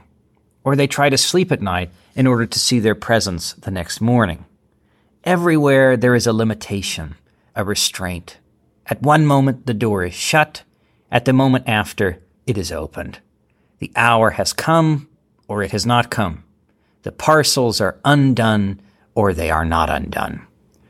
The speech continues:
There is no evolution of Christmas presents. This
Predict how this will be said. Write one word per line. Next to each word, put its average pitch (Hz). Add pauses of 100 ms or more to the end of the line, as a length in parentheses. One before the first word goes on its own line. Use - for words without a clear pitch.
(140)
There 101
is 95
no 92
evolution 82 (120)
of -
Christmas -
presents. - (640)
This 139